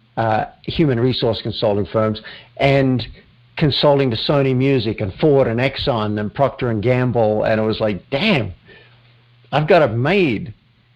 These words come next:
And then, uh, but I wasn't happy in my life. I was having trouble in my marriage, and someone said, "Why don't you go and check out this personal development course?" I said, "No way.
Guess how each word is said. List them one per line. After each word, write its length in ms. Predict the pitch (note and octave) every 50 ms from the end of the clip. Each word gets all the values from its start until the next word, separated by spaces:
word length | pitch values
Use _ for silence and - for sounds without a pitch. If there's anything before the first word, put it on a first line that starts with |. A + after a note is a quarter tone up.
| _ _ _ _ _ _ _ _ _ _ _ _ -
And 180 | A#2+ A#2+ B2
then, 480 | A#2+ D3 D#3 D#3 D#3 D3 C#3+ C#3 - - _ _ _ _ -
uh, 240 | - B2+ B2 B2 A#2
but 340 | G#2+ C3 D#3 E3 D3 A#2 -
I 120 | - C3 B2+
wasn't 300 | A#2 B2 C3+ C3+ C#3+ C#3
happy 240 | C3+ B2 - B2 A#2+
in 60 | A2+
my 100 | A2+ A#2
life. 320 | A#2 B2+ D3+ G3 A#2 - - - - _ _ _ _ _ _ _ _ _ _ _ _ _ _ _ _ _ _ _ _ _ _ -
I 100 | B2 C3
was 180 | C3+ C3+ C3
having 240 | A#2 C3 B2+ A#2+ C3
trouble 300 | A2 - D3 C3 A#2+ C3
in 80 | C3+ B2
my 140 | A#2+ A#2 A2
marriage, 580 | G#2+ A2 A2+ A#2+ C3+ D3 D3+ D#3 C#3+ C#3+ -
and 260 | C3+ A#2 G#2+ G#2+ G#2+
someone 360 | G2 - - B2+ C3+ D3 C#3 A2+
said, 440 | - - B2 A2+ A2+ A2 G#2+ G2+ - - - - - - -
"Why 140 | - - B2+
don't 100 | C3 D3+
you 100 | E3+ G3+
go 140 | - D3+ D3+
and 100 | C#3 B2
check 240 | - - D3+ C3 -
out 160 | C3 A#2 A2+
this 140 | - A#2 -
personal 560 | - - - C3 B2 A#2+ - - - A2+ G#2+ F2+
development 480 | G2+ F#2 A#2 B2+ D3+ D#3 B2+ B2+ G#2+
course?" 320 | - - B2 A2 G2+ F#2+ -
I 60 | G2+
said, 260 | G2 - A#2 A2+ G2+
"No 160 | A#2 C3 C3+
way. 400 | C3+ C3 D3 E3 F3 - E2+ -